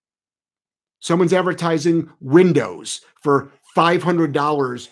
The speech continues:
per window when you can buy them for eighty-nine dollars. Like, is that what that person does? That's a sign of an asshole. That's what assholes do. Nice people don't do that.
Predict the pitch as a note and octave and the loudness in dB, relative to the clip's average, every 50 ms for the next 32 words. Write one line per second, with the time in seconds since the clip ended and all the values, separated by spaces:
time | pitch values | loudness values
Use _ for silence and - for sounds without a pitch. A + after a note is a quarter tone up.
0 | _ _ - - E3 D#3 C#3+ D3+ D3+ D3+ C#3+ C3 A#2 A2 G#2+ A2 F#2+ A#2+ C3 C3+ | _ _ -6 -2 -2 0 2 2 2 2 0 -2 -4 -6 -8 -8 -4 -2 -2 0
1 | C#3 D#3 D3 D#3+ C#3+ - C#3 C#3 C#3+ D3 C#3+ C#3+ C#3 C#3 C#3+ C#3 - D3+ D#3 D3+ | 0 0 0 -2 -2 -2 -2 0 0 0 0 0 -2 -4 -6 -6 -2 -2 0 0
2 | C#3+ C#3+ D3 C#3+ C3+ C#3 C3+ C3 C3+ C3 C3 B2+ A#2 G#2 F#2 E2+ D#2+ - - - | 0 0 0 0 0 -2 -2 -2 -2 -2 -2 -2 -2 -4 -8 -12 -14 -16 -16 -18
3 | - _ _ _ _ _ _ _ _ _ _ - C#3+ C#3+ - _ _ _ _ _ | -18 _ _ _ _ _ _ _ _ _ _ -10 -10 -10 -12 _ _ _ _ _
4 | - D#3+ C#3 B2+ D3 E3 G3+ A3 A3 G3+ G#3 G3 F#3+ F#3+ - F#3+ F#3+ - - F3+ | -4 -2 0 2 2 2 2 2 2 0 0 0 -2 -2 -2 -4 -4 -2 -4 -4
5 | E3 D3+ D3+ D#3 E3+ F#3+ G#3 F#3+ - _ _ - _ - F3+ A3+ C#4 C4+ - E4+ | -2 -2 0 0 0 -2 -4 -6 -10 _ _ -20 _ -2 0 0 0 0 -2 -4
6 | D4+ - - - G3 G3+ G3+ G3+ F#3 E3 C#3+ C#3 C#3 C#3 C#3 C#3 - - A2+ G2+ | -4 -4 -4 -2 0 0 2 2 2 2 0 0 0 -2 -4 -4 -6 -8 -10 -12
7 | F#2+ - - - _ _ _ _ _ _ _ _ _ _ _ _ _ _ _ _ | -14 -14 -18 -20 _ _ _ _ _ _ _ _ _ _ _ _ _ _ _ _
8 | _ _ _ _ _ _ _ _ _ _ _ _ _ _ _ _ _ _ - D#3+ | _ _ _ _ _ _ _ _ _ _ _ _ _ _ _ _ _ _ -2 -2
9 | G#3 - - B3+ - - E3 E3+ F3 E3+ - E3 D3 C#3 C3+ - - - B2 G#2 | 0 0 2 0 2 2 2 2 2 2 0 0 0 0 0 -2 -4 -10 -10 -10
10 | F2 - - _ _ _ _ _ _ _ _ _ _ _ _ _ _ _ _ _ | -12 -16 -20 _ _ _ _ _ _ _ _ _ _ _ _ _ _ _ _ _
11 | _ _ _ - C#3 B2+ C#3+ G3+ B3 C4+ - - - - - G#3 A3 G#3+ A3 G#3 | _ _ _ -8 -2 0 2 2 2 2 0 -4 -10 -6 -2 0 0 0 4 4
12 | G3+ G#3 G3+ G3+ - _ - C#3+ B2 D#3+ D#3 E3 E3+ - D3+ C3 G#2+ C3 C#3+ C#3+ | 4 4 2 0 -6 _ -6 0 4 4 4 4 2 0 -6 -4 2 4 4 4
13 | B2+ A2+ G#2+ - - - - - - - | 4 2 -4 -12 -14 -20 -20 -18 -18 -18